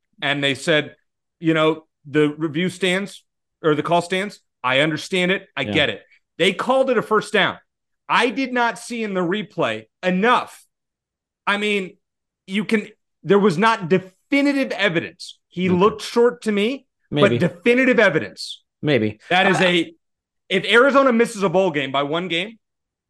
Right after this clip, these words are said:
Speaker 1: that one's gonna sting.
Speaker 2: Well, but here's the thing, though. I, I haven't spent the last few days stewing about that call, okay? And even if he had gotten the first down, Arizona still had a way to go.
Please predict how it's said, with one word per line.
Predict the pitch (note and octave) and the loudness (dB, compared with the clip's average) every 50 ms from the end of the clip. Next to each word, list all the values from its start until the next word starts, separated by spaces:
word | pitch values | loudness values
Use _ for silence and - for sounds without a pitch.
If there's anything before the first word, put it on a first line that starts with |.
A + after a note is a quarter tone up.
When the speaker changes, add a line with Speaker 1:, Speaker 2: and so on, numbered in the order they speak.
| _ _ _ | _ _ _
Speaker 1:
that | C#3 C#3 D#3+ F3 E3 | -4 0 0 0 0
one's | F3 E3+ C#3+ | -2 -4 -2
gonna | A#2 D3+ C#3+ A#2+ | -4 -6 -6 -6
sting. | - - - A#2+ - - | -10 -10 -12 -12 -6 2
Speaker 2:
Well, | - B3 A#3 A3+ A3+ - | 4 6 6 6 6 4
but | F#3 F#3+ G3 F#3+ | 4 4 4 6
here's | G#3+ G#3+ F#3 | 4 4 4
the | F3+ E3 | 2 0
thing, | D#3+ E3 C#3 B2 | 2 2 2 4
though. | A2+ A2 B2 | 2 4 4
I, | C#3+ D3+ C#3+ - D3 E3 | 4 4 4 4 2 2
I | |
haven't | F3 G3 G#3 F#3+ F3 | 4 4 2 2 0
spent | - - F3 D#3+ C3+ | 0 0 -2 0 2
the | C#3+ | 4
last | C3+ C3+ C3 - | 4 4 2 2
few | C3+ B2 | 0 2
days | A#2+ A2+ G#2 | 2 2 0
stewing | - - - B2 A2+ A2 | -2 -2 -2 0 0 0
about | G#2 F2+ G#2 G2 F#2 - | 0 0 0 -2 -2 -2
that | - E2+ - - | -6 -8 -10 -10
call, | - - - - _ _ _ - | -12 -14 -14 -14 _ _ _ -12
okay? | A#2 G#2+ - B2 A2+ A2 A2 - - - - - | -10 -4 -2 0 0 0 -2 -6 -12 -20 -20 -4
And | - C#3+ C#3+ C#3+ - | -2 -2 0 0 0
even | F3 F3+ G#3 G3+ G3+ | 2 4 4 4 4
if | F3+ E3 | 4 4
he | D#3 D#3 | 4 4
had | D#3+ D#3 D#3 C#3 | 4 2 2 2
gotten | C#3+ C3 A#2+ | 0 2 2
the | B2 B2 | -2 -2
first | - A#2 A2+ A2 - | 0 -2 -2 -2 0
down, | - A2 G#2 G2+ G2+ G2+ - _ _ _ _ _ _ _ _ - | -2 0 0 0 0 -2 -4 _ _ _ _ _ _ _ _ -2
Arizona | C3 D#3+ F#3+ G3 G3+ F3+ E3 | 2 2 4 4 4 2 2
still | D#3 - E3+ E3 | 0 2 2 2
had | D3+ D3+ C#3 | 4 4 4
a | C#3+ | 4
way | C#3 C3+ | 4 4
to | B2 A#2+ | 2 2
go. | G#2 A#2+ F#2 C#2 C2 - | 0 0 0 -2 -4 -10